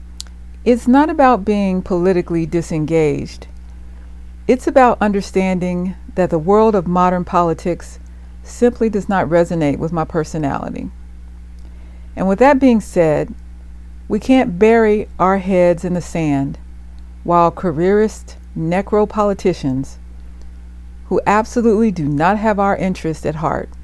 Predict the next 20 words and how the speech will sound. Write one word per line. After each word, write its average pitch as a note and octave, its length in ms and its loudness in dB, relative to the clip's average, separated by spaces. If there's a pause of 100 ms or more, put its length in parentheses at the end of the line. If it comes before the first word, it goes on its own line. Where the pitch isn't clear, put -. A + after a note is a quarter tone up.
(680)
endeavor F#3 480 4
to F3 80 0
shape E3+ 420 -2 (320)
every F3+ 320 2
aspect - 720 -4 (240)
of D#3+ 140 0
our D3+ 200 2
lives. - 560 -4 (2500)
What A3+ 160 4
I A#3 120 8
do B3 280 6
know C#3+ 320 2 (800)
is F3+ 120 0
that F3 160 4
you G3+ 120 0
have A3 260 0
to G3+ 100 -6
create F#3 380 2
the - 80 -8
future D3 560 -6